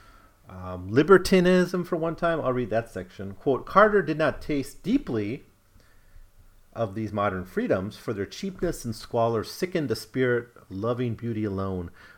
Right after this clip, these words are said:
while his reason rebelled at the flimsy logic with which their champions tried to gild brute impulse with the sacredness stripped from the idols they have discarded." He saw that most of them, in common with their cast-off priestcraft, could not escape from the delusion that life has a meaning apart from that which men dream into it.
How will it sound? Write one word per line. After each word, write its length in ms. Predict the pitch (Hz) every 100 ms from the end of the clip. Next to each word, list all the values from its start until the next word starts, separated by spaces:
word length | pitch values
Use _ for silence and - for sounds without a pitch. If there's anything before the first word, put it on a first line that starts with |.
| -
while 200 | 107 101
his 220 | 110 95
reason 280 | 110 123 123
rebelled 420 | 110 107 104 92
at 80 | 90
the 60 | -
flimsy 360 | - 107 113
logic 480 | 101 92 92 87 -
with 160 | 92 90
which 280 | 98 - -
their 100 | 76
champions 560 | - 104 92 95 92
tried 280 | - 95 92
to 60 | 87
gild 520 | 82 123 92 87 - - _ _ - - _
brute 240 | 117 123 123
impulse 540 | 135 120 92 85 -
with 100 | 101
the 60 | 98
sacredness 560 | - 113 113 117 101 -
stripped 380 | - - -
from 160 | - 95
the 120 | 90
idols 320 | 92 90 87 -
they 80 |
have 140 | 87 85
discarded." 560 | 87 - 85 85 - - _ _ _ _ _ _ _ _ _ - - - - - - _
He 120 | - 131
saw 240 | 151 139
that 160 | 127 127
most 240 | 147 -
of 100 | 113
them, 220 | 113 107
in 80 | 101
common 340 | - 127 123
with 100 | 107
their 120 | 101 92
cast-off 560 | - 123 - 117 -
priestcraft, 760 | - 165 - - 131 98 - -
could 160 | 104
not 160 | 113 110
escape 400 | - - 143 -
from 120 | 113
the 60 | 98
delusion 340 | 104 113 107
that 120 | 95
life 200 | 95 107
has 160 | 123 95
a 40 |
meaning 380 | 92 101 104 95
apart 300 | 85 - 101
from 140 | - 92
that 160 | 87
which 160 | 95 -
men 200 | 92 90
dream 360 | - 90 95 92
into 340 | 92 90 78
it. 140 | 80